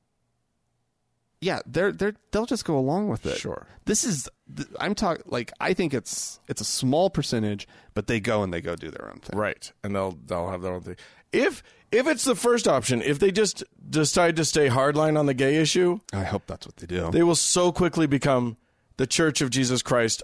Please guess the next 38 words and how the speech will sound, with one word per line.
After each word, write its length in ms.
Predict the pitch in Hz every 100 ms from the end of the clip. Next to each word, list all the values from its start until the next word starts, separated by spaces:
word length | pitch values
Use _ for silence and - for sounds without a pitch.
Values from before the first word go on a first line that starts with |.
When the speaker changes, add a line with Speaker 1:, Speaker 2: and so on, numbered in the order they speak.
| -
Speaker 2:
of 160 | 120 110
Africa 400 | 107 120 107 104
and 140 | 98
South 200 | 101 92
America, 560 | 87 85 58 - - 131 180 - 170 - 202
<laughs> 600 | - 220 - - - -
because 400 | 123 135 147 135 -
they 200 | 127 147
will 160 | 160 147
have 300 | 139 127 107 - -
nobody 960 | 113 127 135 147 170 165 139 123 104 87 - _ _
in 160 | 123 123
North 240 | 139 147
America, 600 | 147 139 135 123 127 120 - -
in 200 | 127 135
Europe. 480 | 131 131 127 123 - - -
Speaker 1:
Right. 80 | 135
Speaker 2:
They 100 | 143
will 140 | 135
just 280 | 120 127 113
lose 260 | 127 123 104 -
everybody. 600 | 117 104 104 90 82 80 113
It'll 200 | 120 113
just 260 | 127 113
be 320 | 123 107 104 - -
Africa 400 | 143 165 175 170
and 120 | 151
South 200 | 151 139
America 500 | 131 123 120 117 113
will 240 | 110 131 123
be 180 | 131 120
their 320 | 107 110 - -
only 380 | 123 123 120 110
home. 400 | 87 78 80 - -
Speaker 1:
I 40 | 120
mean, 140 | 127 -
I 160 | 123
hope, 280 | 120 139